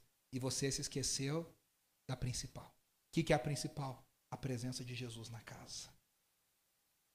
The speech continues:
Quantas vezes a gente tá tão preocupado com tanta coisa? Aquele ditado, né?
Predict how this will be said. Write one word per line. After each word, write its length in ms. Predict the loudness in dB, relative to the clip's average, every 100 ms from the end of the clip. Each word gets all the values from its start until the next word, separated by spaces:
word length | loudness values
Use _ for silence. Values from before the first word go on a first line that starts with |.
| _ _
Quantas 460 | 8 8 8 4 6
vezes 160 | 4
a 40 | 4
gente 120 | 0
tá 80 | -4
tão 300 | 2 2 2
preocupado 640 | 0 -2 -6 -2 -2 -4
com 120 | -8 -4
tanta 360 | -2 -2 -4
coisa? 520 | -8 -10 -10 -8 -10 -12 _ _ _ _ _ _
Aquele 300 | 0 6 6
ditado, 460 | 6 6 6 6 4
né? 280 | 2 -2